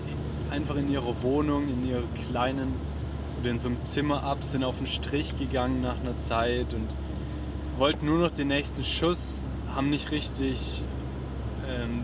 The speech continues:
die Spritzen sind verstopft, haben nicht mehr richtig Sachen reinbekommen. Da gibt's echt Storys, das ist zum Haare sträuben, das ist richtig widerlich. Also echt Heroin, das ist das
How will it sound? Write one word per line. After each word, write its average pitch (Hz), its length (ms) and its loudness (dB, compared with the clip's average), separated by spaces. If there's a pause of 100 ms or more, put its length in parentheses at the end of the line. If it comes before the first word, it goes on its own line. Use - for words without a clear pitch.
(120)
die - 60 -4
Spritzen 139 640 0
sind 135 180 0
verstopft, 135 480 0
haben 131 140 2
nicht 131 160 -2
mehr 123 100 0
richtig 131 320 0
Sachen 131 320 0
reinbekommen. 135 1000 0 (880)
Da 135 140 2
gibt's 147 240 -2
echt 160 220 -2
Storys, 165 500 2
das - 120 -4
ist - 520 -4 (500)
zum 131 220 0
Haare 135 280 4
sträuben, 117 500 0
das - 120 -4
ist - 420 -2
richtig 190 540 0
widerlich. 131 500 0 (640)
Also 143 200 0
echt - 300 0
Heroin, 165 580 2 (2250)
das - 180 0
ist - 180 -2
das - 220 -2